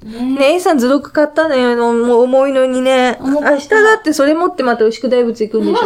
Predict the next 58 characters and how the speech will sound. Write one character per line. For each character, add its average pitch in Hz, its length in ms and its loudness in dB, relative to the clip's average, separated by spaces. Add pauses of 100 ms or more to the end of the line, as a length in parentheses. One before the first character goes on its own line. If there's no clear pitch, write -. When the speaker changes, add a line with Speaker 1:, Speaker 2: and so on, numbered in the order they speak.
(260)
Speaker 1:
<laughs> 453 320 -12
い 262 120 2
い - 20 4
ん 269 80 2
で 233 100 -4
す。 196 120 -12 (220)
あ、 269 80 -4
で 302 120 -2
も、 269 260 -2
こ 311 180 -6
の、 311 220 -4
ほ 269 100 -2
ら、 214 200 -6 (180)
ヘ 302 120 -6
ン 349 160 -2
リ 339 160 -4
ー・ - 40 -8
ベ 330 160 -4
イ - 40 -8
ツ 202 120 -8
の 208 280 -6
こ 208 160 -8
の、 214 260 -4
Speaker 2:
う - 20 -10
ん。 - 40 -16 (220)
Speaker 1:
絶 269 160 -6
対 254 140 -6
ほ 262 100 -4
ぼ 277 140 -2
日 269 260 -4
手 254 140 -6
帳 180 240 -4
の、 185 340 -4
Speaker 2:
そ 302 280 -2
う 214 60 0
ね。 196 80 -4
Speaker 1:
カ 233 60 -2
ズ 277 60 -2
ン 262 80 -8
タ 262 140 -4
イ 202 100 -8
プ 196 80 -6
絶 233 200 -6
対 220 180 -6
う 226 40 -4
ま 226 140 -6
く 185 80 -6
使 - 240 -10
え - 20 -2
る 190 160 0
派 185 180 -2
の 185 60 -2
人 170 200 -8
の 165 80 -6
や 180 140 -8
つ。 196 140 -2
Speaker 2:
う 185 60 -2
ん。 185 100 -6